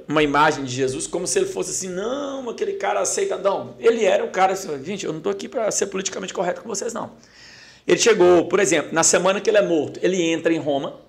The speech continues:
ou ele entra em Jerusalém, e vai no templo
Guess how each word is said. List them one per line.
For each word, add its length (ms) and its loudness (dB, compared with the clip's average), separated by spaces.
ou 240 2
ele 200 6
entra 160 2
em 60 0
Jerusalém, 640 2
e 60 -4
vai 380 2
no 120 2
templo 460 0